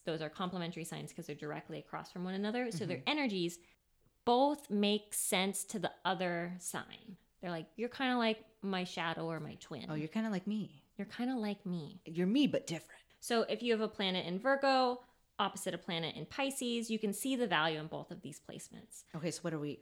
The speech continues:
Speaker 2: We're Scorpio and just, what's across?
Speaker 1: It's Taurus.
Speaker 2: It's Taurus.
Speaker 1: Yeah, yeah, yeah.
Speaker 2: Ah, I feel that hard,
Speaker 1: Yeah?
Speaker 2: actually.
Speaker 1: Yeah,
Speaker 2: Yeah.
Speaker 1: yeah.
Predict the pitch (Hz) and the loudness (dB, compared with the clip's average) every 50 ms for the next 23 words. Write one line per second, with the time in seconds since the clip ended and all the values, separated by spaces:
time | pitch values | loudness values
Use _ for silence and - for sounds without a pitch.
0 | - - 156 151 - - - 190 175 170 - 185 170 165 165 156 147 143 139 135 | -10 -8 -8 -8 -8 -6 -2 -2 -2 0 0 0 0 0 0 -2 -2 -6 -8 -12
1 | - _ _ _ _ _ _ _ _ _ - 143 - - _ _ _ _ _ _ | -14 _ _ _ _ _ _ _ _ _ -18 -16 -16 -18 _ _ _ _ _ _
2 | _ _ _ _ _ - - - - - - - - - - - _ - - 214 | _ _ _ _ _ -18 -18 -18 -18 -18 -20 -20 -20 -20 -20 -20 _ -6 -6 -6
3 | - - - - - - - - - _ _ _ _ - - - - - - - | -4 -4 -8 -8 -8 -10 -12 -16 -20 _ _ _ _ -20 -20 -18 -18 -20 -20 -20
4 | - - - 190 240 269 285 208 - - - - - - - - - - - - | -20 -16 -12 -10 -8 -6 -6 -6 -6 -8 -16 -18 -16 -14 -14 -14 -16 -16 -16 -16
5 | - - - - - 226 _ _ _ _ _ _ _ _ _ _ _ _ - - | -16 -16 -16 -18 -20 -20 _ _ _ _ _ _ _ _ _ _ _ _ -18 -18
6 | - - - - _ _ _ _ _ _ _ _ _ _ _ - - 214 214 190 | -18 -18 -20 -20 _ _ _ _ _ _ _ _ _ _ _ -6 -2 0 0 0
7 | - - 202 214 208 - 165 180 185 202 151 - 139 135 156 175 220 262 208 127 | 2 2 0 0 2 2 2 4 4 4 2 2 2 2 2 4 4 4 4 2
8 | 107 117 - 180 - 185 180 185 214 302 349 - 131 190 202 202 226 214 208 208 | 0 0 0 2 4 4 4 6 6 4 4 6 6 6 6 8 8 8 8 10
9 | 220 226 240 269 302 330 262 226 208 202 202 202 202 190 190 208 | 10 10 10 10 8 10 10 10 10 10 10 10 8 6 6 2